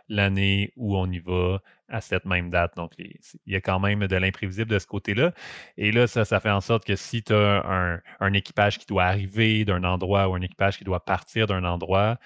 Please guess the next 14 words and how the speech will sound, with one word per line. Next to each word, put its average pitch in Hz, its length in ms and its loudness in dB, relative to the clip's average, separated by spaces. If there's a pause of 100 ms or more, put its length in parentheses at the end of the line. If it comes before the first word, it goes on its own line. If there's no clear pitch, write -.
(300)
euh, 90 320 2
donc 87 200 -2
ça, 101 120 -4
ça 90 160 -4
fait 98 140 0
en 95 100 2
sorte 101 280 -2
que 95 300 -2
c'est, 92 600 -6 (420)
les 92 160 -2
dates 104 340 2
prévues 101 580 0
vont 92 180 0
peut-être 92 260 0